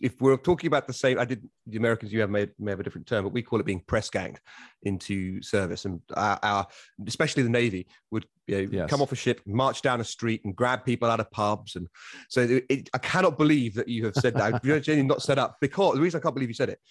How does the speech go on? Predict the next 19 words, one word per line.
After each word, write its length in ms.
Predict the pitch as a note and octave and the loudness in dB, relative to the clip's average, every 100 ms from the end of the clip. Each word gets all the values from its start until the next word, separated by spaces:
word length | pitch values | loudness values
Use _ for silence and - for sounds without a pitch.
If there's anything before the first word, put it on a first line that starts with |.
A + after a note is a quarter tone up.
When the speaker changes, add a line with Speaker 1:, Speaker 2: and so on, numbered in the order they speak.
| _ _ _ | _ _ _
Speaker 1:
is 180 | C#3 C3 | 0 2
that 220 | - B2 - | 2 0 0
in 160 | C#3+ B2+ | 0 0
pride 240 | - D#3+ | 2 2
of 140 | D3 - | 0 0
place 340 | D3 A2 - _ | -2 -2 -10 _
here, 480 | - B2 B2+ G#2 F#2+ | -6 0 2 2 -2
which 160 | G2 | -2
most 200 | C3 A#2+ | 0 0
people 180 | A2+ G#2+ | 0 -4
are 40 | G2+ | -4
just 160 | G#2 | -2
listening 300 | A2+ - F#2+ | -4 -2 -2
can't 200 | G2+ F#2+ | 0 -2
see, 200 | - F2+ - - - | -2 -4 -6 -12 -4
but 140 | A2+ | 0
I, 160 | B2 C3+ | 0 2
I 120 | C#3 | 0
have 480 | A#2 G3 C3 F2+ | 2 2 2 0